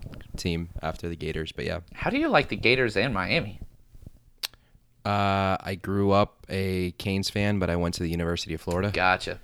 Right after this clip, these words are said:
Speaker 2: That makes sense. That makes
Speaker 1: Yeah.
Speaker 2: sense. But if they play, you root for Florida?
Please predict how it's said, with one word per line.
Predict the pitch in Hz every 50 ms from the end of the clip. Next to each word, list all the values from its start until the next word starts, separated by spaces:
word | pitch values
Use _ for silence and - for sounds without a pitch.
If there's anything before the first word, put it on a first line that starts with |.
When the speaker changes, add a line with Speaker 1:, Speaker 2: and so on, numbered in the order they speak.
| - -
Speaker 2:
That | - 240
makes | 196 - -
sense. | - 95 98 - - - - - - - - - - - -
That | - -
makes | 104 98 - -
Speaker 1:
Yeah. | - -
Speaker 2:
sense. | - - - - - - - - - -
But | 127 123
if | 117 -
they | - 110
play, | 104 - 120 113 117
you | 117 117 104
root | 104 113 - -
for | - 95
Florida? | - - 107 110 117 131 139